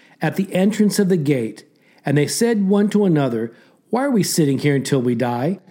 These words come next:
In verse four they said, "Well, if we enter the city, the famine's in the city, and we'll die there. And if we sit here,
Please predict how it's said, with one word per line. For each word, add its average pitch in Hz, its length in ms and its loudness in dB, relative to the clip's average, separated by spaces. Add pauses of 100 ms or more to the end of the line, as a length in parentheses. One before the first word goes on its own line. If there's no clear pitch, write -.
(200)
In 143 120 -2
verse 143 220 0
four 202 220 0
they 170 120 2
said, 131 360 -4 (600)
"Well, 160 140 2
if 156 80 -2
we 170 140 0
enter 233 220 4
the 165 120 2
city, 143 500 0 (240)
the 143 80 -4
famine's 180 500 2
in 135 100 2
the 123 80 -2
city, 131 480 -2 (340)
and 156 160 2
we'll 151 120 4
die 139 260 0
there. 180 420 -2 (440)
And 160 120 2
if 165 140 2
we 160 120 4
sit 147 300 -2
here, 208 480 2